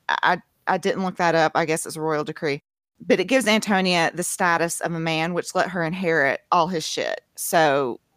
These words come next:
now we enter Brother Americus. This dude's a Hungarian monk, and he was a Kahari relative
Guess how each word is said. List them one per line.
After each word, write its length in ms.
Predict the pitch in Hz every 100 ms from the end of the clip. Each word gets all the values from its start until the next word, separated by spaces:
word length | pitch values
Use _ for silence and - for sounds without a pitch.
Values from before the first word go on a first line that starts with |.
| _
now 320 | 196 214 190 202
we 200 | 196 175
enter 560 | 180 - 180 160 156 -
Brother 480 | 135 165 160 151 -
Americus. 880 | 156 143 147 147 - - - - - _ _ _ _ -
This 280 | 170 233
dude's 240 | - 285 226
a 60 |
Hungarian 640 | 226 220 214 180 190 208 185
monk, 260 | 147 127 - -
and 120 | 202
he 140 | 196
was 160 | 190 190
a 60 |
Kahari 500 | 185 190 180 170 170
relative 720 | 160 156 170 - 196 196 196